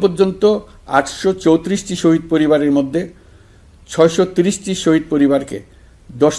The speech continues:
লক্ষ টাকা করে তেষট্টি কোটি টাকার সঞ্চয়পত্রের জন্য ব্যাংক চেক দেওয়া হয়েছে। অবশিষ্ট যারা আছেন, তাদের ওয়ারিশ নির্ধারণ সংক্রান্ত বিষয়গুলি নিষ্পত্তি সাপেক্ষে সঞ্চয়পত্র দেওয়া হবে। এর পাশাপাশি গণ অভ্যুত্থানে আহত প্রায়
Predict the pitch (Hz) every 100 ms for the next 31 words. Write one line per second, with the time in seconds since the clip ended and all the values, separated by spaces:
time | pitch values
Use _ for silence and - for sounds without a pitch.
0 | - 165 - 180 156 147 139 139 135 -
1 | - - - - - 175 175 226 - 185
2 | 156 147 151 143 139 - 147 139 135 131
3 | 127 127 120 120 117 123 - - 107 127
4 | 143 131 131 - 127 117 117 107 - -
5 | - - - - - - 135 170 185 196
6 | 180 165 156 147 147 156 151 139 147 143
7 | 120 127 143 - 147 139 165 170 165 156
8 | 143 151 147 131 131 147 135 131 123 -
9 | 131 - 147 160 156 - - - - -
10 | - - 135 135 113 117 110 107 101 98
11 | - - - - - - 151 196 190 180
12 | 220 175 - - - - - - 107 147
13 | 180 180 180 - - 226 233 156 180 208
14 | 220 220 170 175